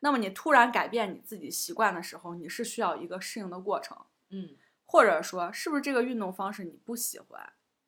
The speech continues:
Speaker 1: 就你假如说你就特别不喜欢跑步，我现在真的是特别不喜欢跑步，你非要让我跑步，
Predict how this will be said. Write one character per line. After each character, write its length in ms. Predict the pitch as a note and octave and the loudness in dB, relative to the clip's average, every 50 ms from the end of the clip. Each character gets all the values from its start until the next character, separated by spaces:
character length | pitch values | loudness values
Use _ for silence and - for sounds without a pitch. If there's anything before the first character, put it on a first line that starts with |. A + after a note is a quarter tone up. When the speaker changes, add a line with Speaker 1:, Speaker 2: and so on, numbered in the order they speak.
| _ _ _ _ - | _ _ _ _ -8
Speaker 1:
就 60 | E4 | -4
你 140 | D#4 D#4+ C#4+ | -4 -2 0
假 160 | - G3 F3 | 2 2 2
如 80 | G#3 A#3+ | 4 2
说 80 | C4+ | 0
你 80 | A#3+ G3+ | -2 -2
就 100 | G#3+ B3 | -4 -4
特 240 | B3 - - F4 A3+ | -4 -2 0 2 2
别 140 | G#3+ F#3 | 4 2
不 160 | F#3 - - G3 | 0 -2 -6 -8
喜 120 | - E3 | -8 -8
欢 200 | - F3 E3 F3+ | -8 -12 -12 -12
跑 160 | - - - | -12 -14 -18
步， 180 | - - D#3+ - - | -16 -16 -14 -10 -8
我 60 | G3+ | -6
现 160 | G#3 - C#4 | -4 -2 0
在 140 | C#4+ C4+ B3+ | 0 0 -2
真 180 | - - F4 | -2 -2 -2
的 120 | G4 F4+ C#4+ | 0 0 0
是 100 | G#3+ B3 | 0 -2
特 240 | A#3+ - - A4+ G4 | -4 -2 0 2 4
别 140 | A3 G3+ | 6 4
不 120 | F#3+ F#3+ G#3 | 4 2 -2
喜 140 | G#3 F#3 F3+ | -6 -6 -6
欢 160 | F3+ F3 F3+ | -6 -6 -6
跑 160 | - F3 D3+ | -6 -8 -8
步， 140 | - F#3+ F#3+ | -8 -8 -10
你 180 | - A3 A3 | -6 -6 -6
非 240 | G#3+ - - D#4 E4 | -6 -6 -2 2 6
要 180 | F#4 A4 G#4 D#4 | 10 12 12 12
让 240 | C#4 C4 A#3 G#3 F#3 | 12 12 10 10 8
我 60 | G#3 | 6
跑 240 | G#3 - - F3+ - | 4 4 -4 -8 -8
步， 300 | - - F#3+ F3 - - | -8 -8 -10 -10 -10 -10